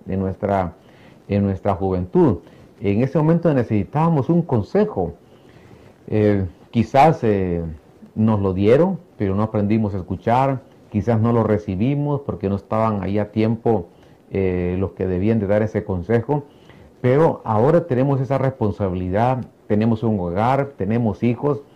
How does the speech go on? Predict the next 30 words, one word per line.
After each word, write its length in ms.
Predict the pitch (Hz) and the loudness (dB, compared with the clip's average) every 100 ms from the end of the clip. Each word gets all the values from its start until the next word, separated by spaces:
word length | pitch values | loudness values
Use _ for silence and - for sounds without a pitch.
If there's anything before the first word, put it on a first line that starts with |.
| - - - - - - | -20 -20 -20 -20 -14 -2
y 60 | |
ahora 200 | 107 127 | 0 0
tenemos 400 | - 127 131 139 | 0 0 0 -2
que 380 | - 127 107 95 87 - | -2 -2 0 -2 -4 -4
instruir, 720 | 110 82 - 92 117 127 80 - - | -4 -4 -4 0 2 2 -2 -12 -10
dar 340 | 98 107 127 | -4 0 0
direcciones, 920 | 135 110 95 - 147 151 104 87 - - - - _ - | 0 -2 -2 -2 2 2 2 -2 -8 -20 -20 -20 _ -2
eh, 340 | 98 92 90 - | 0 0 -4 -4
al 220 | 98 101 | -2 0
detalle, 640 | 92 - 123 135 101 85 78 - | -2 -2 0 2 2 -2 -8 -10
y 180 | 104 101 | -4 0
eso 220 | 123 131 | 0 0
lo 140 | 110 87 | -2 -2
puede 220 | 113 110 | 0 2
dar 160 | 113 | 2
la 160 | 110 98 | 0 -2
mujer, 500 | 90 87 151 147 92 | -2 0 2 2 -2
porque 220 | - 90 92 | -10 -6 -4
a 20 | |
la 80 | 90 | -2
mujer 380 | 90 - 127 | -4 -4 -2
le 80 | 113 | -2
gusta 400 | 98 143 147 117 | 0 -2 -2 -2
hablar 480 | 101 92 90 110 123 | -2 -2 -2 -4 -2
con 180 | 113 95 | -2 -2
detalles, 640 | 92 - 170 160 98 - - - - - - - - | -2 0 2 2 0 -4 -20 -20 -20 -20 -20 -20 -14
y 240 | - 113 113 | -2 2 2
ese 240 | 127 156 | 2 0
es 80 | 147 | 0
la, 340 | 143 135 110 | 2 2 0